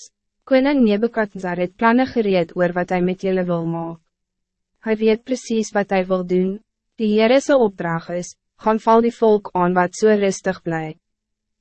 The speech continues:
Hulle dink dat hulle baie veilig is. Hulle bly daar een kant alleen sonder goed soos hekke en slotte om hulle te beskerm.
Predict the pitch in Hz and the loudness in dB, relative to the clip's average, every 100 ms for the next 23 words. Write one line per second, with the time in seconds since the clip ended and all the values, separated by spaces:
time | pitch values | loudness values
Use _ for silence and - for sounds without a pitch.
0 | - 226 240 226 233 262 240 226 202 202 | -4 0 2 2 2 0 0 0 0 -2
1 | 208 208 - 208 185 180 196 214 233 - | 0 -4 -2 -2 0 -2 -8 -10 -10 -16
2 | _ _ _ _ 220 226 226 240 233 226 | _ _ _ _ -2 0 2 4 4 2
3 | 226 240 247 269 254 208 190 190 208 226 | 0 -2 0 -2 0 0 0 -2 -2 0
4 | 208 196 - 190 - 196 190 180 180 226 | 0 -2 -6 -6 -4 -6 -2 -2 -2 -8
5 | 233 208 - 190 170 170 170 185 180 175 | -6 -6 -2 -4 -2 -6 -4 -4 -2 -4
6 | 175 180 180 - 165 160 165 170 | -4 -6 -6 -8 -6 -6 -8 -10